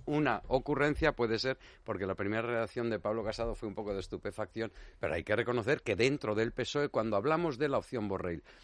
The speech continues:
dentro del pesoe también hay gente que lo está comentando. Dice, oye, que aquí al final,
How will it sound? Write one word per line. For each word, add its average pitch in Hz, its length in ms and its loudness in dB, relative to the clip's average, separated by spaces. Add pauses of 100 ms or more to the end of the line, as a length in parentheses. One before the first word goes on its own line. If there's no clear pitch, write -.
(240)
dentro 117 300 2
del 202 80 4
pesoe 123 300 0
también 208 240 0
hay 190 80 0
gente 101 240 0
que 87 80 -4
lo 90 60 0
está 87 200 -2
comentando. 107 720 0
Dice, 85 260 -4
oye, 139 260 0 (480)
que - 100 -2
aquí 113 300 2
al 151 100 4
final, 143 340 -2